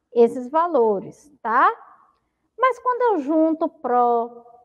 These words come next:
tudo isso aí, quanto é que ela gastou? Agora que eu já separei, né? O dinheirinho do sabão e o dinheirinho do salgadinho.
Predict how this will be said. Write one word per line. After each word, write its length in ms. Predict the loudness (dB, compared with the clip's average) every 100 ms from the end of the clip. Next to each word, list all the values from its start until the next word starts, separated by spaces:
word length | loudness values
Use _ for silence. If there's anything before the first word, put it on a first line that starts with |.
| -4
tudo 400 | 0 0 0 -2
isso 380 | -2 -4 -2 0
aí, 420 | 0 0 -4 -8 _
quanto 500 | -2 0 0 -2 2
é 180 | 2 0
que 140 | -2
ela 220 | -2 0 0
gastou? 600 | 0 -2 -4 -2 0 2
Agora 320 | 0 -2 -2
que 100 | -2
eu 80 | -2
já 160 | -2
separei, 640 | -2 -4 0 0 2 0 -2
né? 240 | 0 0
O 120 | 2
dinheirinho 520 | 0 0 2 2 0 -4
do 80 |
sabão 720 | -4 -2 0 0 0 0 -2 -6 _ _ _ _ -2
e 120 | 0
o 120 | 0
dinheirinho 480 | 0 0 0 0 -4
do 100 | -4
salgadinho. 920 | -2 0 0 0 0 0 0 -2 -4